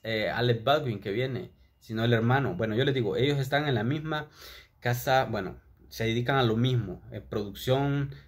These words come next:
de películas, indus-, industria cinematro-, cinematográfica, están en la industria de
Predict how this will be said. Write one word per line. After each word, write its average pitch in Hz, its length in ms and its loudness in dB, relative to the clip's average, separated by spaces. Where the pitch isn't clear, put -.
de 104 80 -8
películas, 131 520 -2
indus-, 123 240 -2
industria 120 440 2
cinematro-, 123 920 -2
cinematográfica, 135 1120 0
están 123 340 0
en 117 300 0
la 107 80 -4
industria 113 460 -2
de 98 220 0